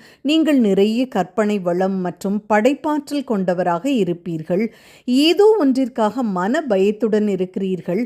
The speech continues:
அதிலிருந்து வெளிவர உணர்த்தியும், நீங்கள் பெண்ணாக இருந்தால் ஆண் போன்ற குணம் கொண்டவராக இருப்பீர்கள்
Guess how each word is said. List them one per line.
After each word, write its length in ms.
அதிலிருந்து 640
வெளிவர 540
உணர்த்தியும், 720
நீங்கள் 380
பெண்ணாக 460
இருந்தால் 540
ஆண் 240
போன்ற 380
குணம் 320
கொண்டவராக 640
இருப்பீர்கள் 720